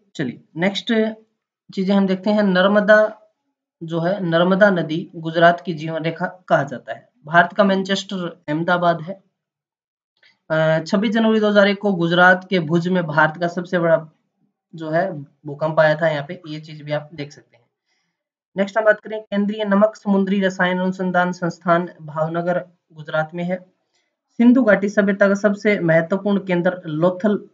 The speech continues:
गुजरात में है। और इस राज्य का प्रमुख बंदरगाह कौन सा है? कांडला। कांडला जो बंदरगाह है, इसका प्रमुख बंदरगाह है।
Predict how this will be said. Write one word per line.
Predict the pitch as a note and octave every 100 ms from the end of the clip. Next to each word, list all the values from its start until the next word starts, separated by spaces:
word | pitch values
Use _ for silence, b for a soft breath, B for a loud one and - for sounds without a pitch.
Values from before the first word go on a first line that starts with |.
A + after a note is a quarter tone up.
| _ D#3
गुजरात | D#3 D#3+ D#3+ E3+
में | F3+
है। | G3 G3 - _ _ _ _ _ -
और | D3+ D3 D3 D3 F#3+
इस | G#3
राज्य | G3+ F#3+
का | G3+ G#3
प्रमुख | G3 G3+ G#3+ F3+
बंदरगाह | E3 F3 F#3 F#3 F#3+
कौन | F#3+ F#3
सा | F#3+
है? | G#3 - _ -
कांडला। | E3+ C#3+ C3+ -
कांडला | _ - F3 F3+ F#3+ G3+
जो | G3
बंदरगाह | F3+ F3 F3 F3
है, | F3+ G3 -
इसका | E3 G3+
प्रमुख | - F3+ E3+ -
बंदरगाह | E3 C#3+ - A2+
है। | -